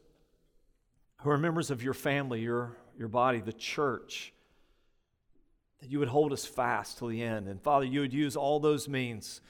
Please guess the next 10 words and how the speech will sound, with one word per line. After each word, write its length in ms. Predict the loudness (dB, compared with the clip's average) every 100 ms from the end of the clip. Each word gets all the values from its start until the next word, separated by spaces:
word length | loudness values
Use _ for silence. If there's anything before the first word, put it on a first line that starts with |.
| -20 -20 -12
prescribed 480 | -8 -2 4 6 4
in 60 | 2
your 80 | 0
word 320 | 2 2 0
to 100 | -8
do 240 | -6 -2
that. 280 | 0 -2 -4 -12 -20 _ _ _ _ _ _ _ _ _ _ -20 _ _ _ _ _ _ _ _ _ _ _ _ _ _ _ _ _ _ _ -8
Lord, 180 | -8 -8
the 80 |
stable, 800 | -8 -8 -4 0 0 2 0 0